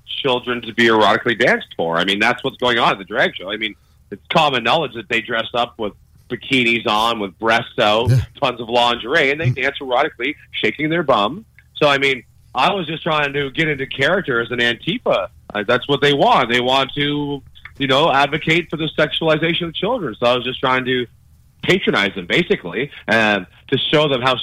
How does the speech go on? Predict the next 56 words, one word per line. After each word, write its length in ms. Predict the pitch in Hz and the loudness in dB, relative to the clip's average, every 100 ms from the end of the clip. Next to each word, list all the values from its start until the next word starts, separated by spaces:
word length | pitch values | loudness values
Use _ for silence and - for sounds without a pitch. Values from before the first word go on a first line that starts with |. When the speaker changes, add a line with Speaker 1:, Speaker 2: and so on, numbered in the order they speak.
| - | -4
Speaker 1:
stupid 320 | 147 165 135 | -4 -4 -2
and 120 | 113 | 0
how 140 | 113 110 | 0 2
ignorant 400 | 147 175 127 107 | -2 -2 -4 -4
and 80 | 104 | -4
how 100 | 113 | -6
disgusting 600 | 101 - 240 285 - 107 | -6 -8 -6 -4 -4 -4
they 100 | 92 | -4
are. 160 | 85 90 | -4 -2
I 40 | |
thought 200 | 107 123 | 0 0
maybe 280 | 123 123 120 | 0 2 2
I 60 | 110 | 2
could 140 | 110 | 0
try 160 | 139 113 | -2 -2
a 40 | |
different 200 | 117 - | -4 -10
little 160 | 120 113 | -14 -8
approach. 340 | 135 156 127 - - _ | -2 0 -2 -6 -20 _
Instead 260 | 101 - 127 | -2 2 2
of 60 | |
just 180 | 110 110 | 0 -2
yelling, 400 | 120 117 120 107 - _ _ - | 2 2 2 -4 -14 _ _ -10
uh, 320 | 107 95 85 - _ _ | -6 -4 -6 -12 _ _
profanity 580 | 127 120 123 147 104 92 | -8 -2 0 0 -2 -2
at 180 | 87 - | -2 -2
them, 160 | 104 | -2
I 80 | 104 | -2
tried 220 | 101 135 | -2 0
to 80 | 110 | 0
be 100 | 107 | -2
a 40 | 107 | -2
little 140 | 110 | -2
more 220 | 107 104 | -2 -2
clever 500 | - 123 127 123 101 | -2 0 0 0 -2
within 380 | 92 95 104 95 | -2 -6 -6 -8
my, 160 | 92 92 - - | -8 -8 -12 -12
my, 240 | 101 95 90 | -4 -2 -2
um, 220 | 87 85 | -4 -4
logic 480 | 95 90 90 98 92 92 | 0 2 2 -2 -6 -4
and, 160 | 87 - - - - | -6 -10 -20 -20 -12
you 80 | - | -4
know, 140 | 95 90 | 0 2
what 160 | 92 92 | 4 2
I'm 100 | 90 | 2
trying 260 | 104 90 | 2 2
to 60 | 90 | 2
get 120 | 87 | 2
across, 420 | 85 - 85 80 - | 0 4 4 4 0
my 120 | 90 80 | -4 -4
point, 420 | - 90 90 - - _ - - | 0 2 2 -2 -14 _ -14 -6
you 100 | - | -2
Speaker 2:
Mm. 40 | |
Speaker 1:
know? 260 | 202 170 143 - - - | -2 -2 -6 -12 -16 -4
Speaker 2:
Mm-hmm. 240 | 220 233 226 - _ 127 | -2 -2 -4 -14 _ 2
Interesting. 480 | 196 233 285 285 | 2 2 0 -4